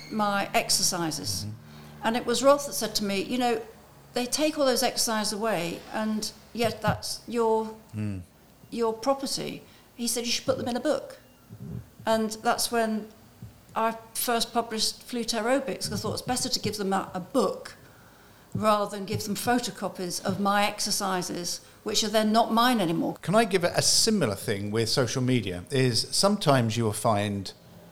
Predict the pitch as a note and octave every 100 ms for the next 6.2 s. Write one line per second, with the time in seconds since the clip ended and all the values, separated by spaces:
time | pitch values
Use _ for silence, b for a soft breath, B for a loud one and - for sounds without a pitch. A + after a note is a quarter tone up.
0 | - - B2+ C#3 A2 - C#3+ C3 G#2 -
1 | A#2 G2 A2 F3+ - B B B C3+ D3+
2 | B2+ D3+ C3 A2+ C3 A#2 - - - G2
3 | A2 - - - - A2 G2+ A2 G#2 G#2+
4 | G#2 - C3 G2+ - - - D3+ E3+ A#2
5 | G#2+ G#2 - A#2+ G#2+ A2+ B2+ D3 - E2+
6 | F2 -